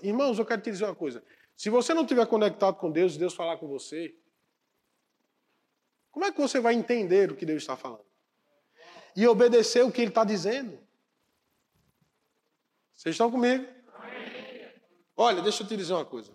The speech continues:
Vou te dar uma... dicas práticas. O Rema é maravilhoso por causa disso.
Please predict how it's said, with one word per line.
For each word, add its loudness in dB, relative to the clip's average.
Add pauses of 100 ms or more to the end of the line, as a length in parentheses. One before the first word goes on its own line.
Vou 2
te -8
dar 4
uma... 0
dicas 0
práticas. 0
O 2
Rema 4
é 4
maravilhoso 2
por -20
causa -2
disso. -12